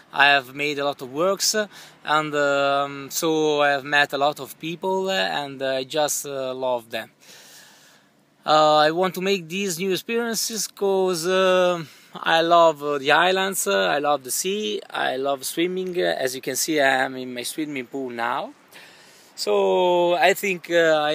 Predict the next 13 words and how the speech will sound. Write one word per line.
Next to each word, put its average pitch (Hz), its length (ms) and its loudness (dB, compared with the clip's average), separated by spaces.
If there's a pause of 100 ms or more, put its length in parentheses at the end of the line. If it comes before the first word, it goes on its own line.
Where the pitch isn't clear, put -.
am 151 100 -4
a 147 80 0
little 151 300 -2
bit 143 320 -8
trained, 143 500 -4
uh, 135 280 -2
to, 131 420 -8
uh, 117 460 -14
make 127 420 -8
this 135 300 -8
adventure 165 640 -2
and, 139 280 -6
uh, 127 120 -6